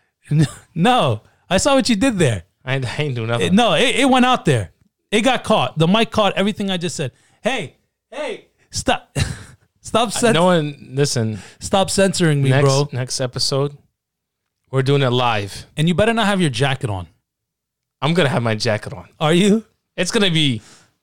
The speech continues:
Speaker 2: yeah, that's it. That's my new thing now, jacket.
Speaker 1: You're the jacket
Speaker 2: I'm the
Speaker 1: guy.
Speaker 2: jacket guy.
Speaker 1: Some guys wear shades or wear hats.
Speaker 2: I wear my jacket.
Speaker 1: You wear your jacket.
Speaker 2: So people don't make fun of me.
Speaker 1: There's an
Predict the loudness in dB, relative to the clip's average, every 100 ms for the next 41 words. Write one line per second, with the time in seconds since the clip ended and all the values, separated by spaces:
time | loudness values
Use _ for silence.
0 | _ _ _ -2 0 0 0 0 0 -2
1 | 0 -2 0 2 2 0 0 2 0 0
2 | 0 0 0 -2 0 0 0 0 -2 -2
3 | -2 0 0 0 -2 -2 -2 0 2 2
4 | 2 2 2 2 0 2 2 0 0 0
5 | 0 -2 -2 -4 -8 -6 -2 0 0 -2
6 | -4 -8 -8 -4 -2 0 -2 -4 -6 -8
7 | -16 -20 _ _ _ _ _ -10 -4 -2
8 | -2 -4 _ _ -6 -6 -6 -10 -14 -18
9 | _ _ _ _ _ _ _ -6 -4 -4